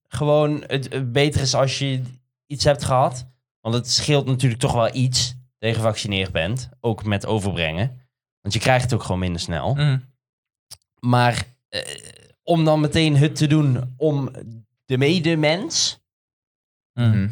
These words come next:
Speaker 1: is gewoon bullshit.
Speaker 2: Ja.
Speaker 3: Natuurlijk.
Speaker 1: Dan moet je zelf lekker gaan vaccineren.
Speaker 2: Precies.
Speaker 1: Daar hoeft niet iemand anders voor jou te doen.
Speaker 2: Nee, precies.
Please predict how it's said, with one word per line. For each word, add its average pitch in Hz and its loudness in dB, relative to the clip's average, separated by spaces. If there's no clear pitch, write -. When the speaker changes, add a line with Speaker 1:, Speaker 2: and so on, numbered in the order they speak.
Speaker 1:
is 160 0
gewoon 143 2
bullshit. 98 -4
Speaker 2:
Ja. 139 0
Speaker 3:
Natuurlijk. 107 -4
Speaker 1:
Dan 143 2
moet 151 2
je 151 4
zelf 98 2
lekker 92 -2
gaan 95 0
vaccineren. 95 -2
Speaker 2:
Precies. 90 0
Speaker 1:
Daar 107 2
hoeft 123 0
niet 147 2
iemand 147 0
anders 139 0
voor 95 -2
jou 82 -2
te - -12
doen. 82 -10
Speaker 2:
Nee, 151 2
precies. - -4